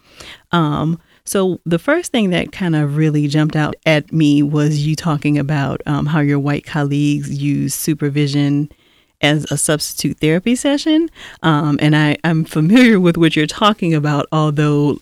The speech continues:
as you've kind of mentioned, um, that is not appropriate. So supervision for counselors who are in training is really an opportunity for you to get feedback about, um, h-, how you're progressing in your work with clients.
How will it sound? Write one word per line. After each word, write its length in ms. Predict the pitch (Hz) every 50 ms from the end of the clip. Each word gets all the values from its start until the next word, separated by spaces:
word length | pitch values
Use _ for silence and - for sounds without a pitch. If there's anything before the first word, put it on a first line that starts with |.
| -
as 240 | 147 156 165 151 147
you've 140 | 160 156 -
kind 240 | - - 180 156 147
of 180 | 143 139 139
mentioned, 640 | 156 175 190 185 180 - 147 143 139 135 156 160 - - - - - - -
um, 180 | - - 156 156
that 180 | 156 151 - -
is 160 | 160 156 147
not 340 | 151 156 160 160 160 156 - -
appropriate. 640 | - - - - 139 - - - 98 95 95 - 190
So 180 | - 170 - 165
supervision 840 | - - 233 202 - 180 160 147 160 175 175 160 156 147 147 156
for 440 | 151 - 151 143 147 143 147 147 151
counselors 640 | - - - 185 170 160 - - 156 147 147 147 -
who 140 | 180 156 147
are 60 | 143
in 180 | - 151 147 151
training 640 | - - - 165 160 151 147 139 131 135 151 160 _ - - - - - -
is 220 | - 160 151 147
really 300 | 165 180 180 175 165 160
an 140 | 156 151 151
opportunity 840 | - 156 151 - 147 160 - - 175 156 151 151 151 147 143 143 151
for 140 | - - 143
you 200 | 143 151 151 151
to 100 | - 147
get 200 | 139 139 139 139
feedback 500 | - - 170 165 151 151 147 143 143 -
about, 580 | 160 139 135 135 - - - - 156 - _ - -
um, 280 | 156 151 139 123 151 156
h-, 220 | 156 - - - -
how 240 | - - - 170
you're 200 | 165 160 151 147
progressing 560 | 147 - 165 147 139 143 143 147 - 170 165 160
in 100 | 151 147
your 140 | 143 135
work 260 | 131 143 143 147 - -
with 120 | 143 -
clients. 600 | - - - 165 160 185 202 220 262 302 311 -